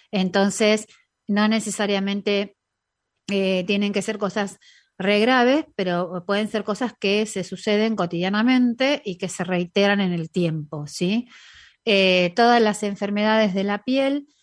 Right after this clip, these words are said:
son enfermedades de amor, porque son enfermedades de contacto, ¿no? Me falta el contacto, no quiero tener contacto,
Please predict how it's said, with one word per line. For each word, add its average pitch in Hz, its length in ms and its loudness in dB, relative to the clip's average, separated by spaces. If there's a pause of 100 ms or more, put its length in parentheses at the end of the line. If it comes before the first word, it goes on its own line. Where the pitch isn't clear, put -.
(100)
son 226 260 -2
enfermedades 214 880 -2
de 180 140 -2
amor, 170 520 -2
porque 165 260 -8
son 185 180 -2
enfermedades 190 640 0
de 185 140 0
contacto, 170 720 -4
¿no? 226 300 2
Me 196 140 -2
falta 175 300 -4
el 190 80 -4
contacto, 202 720 0
no 180 180 -2
quiero 180 260 -6
tener 175 260 -4
contacto, 175 720 -2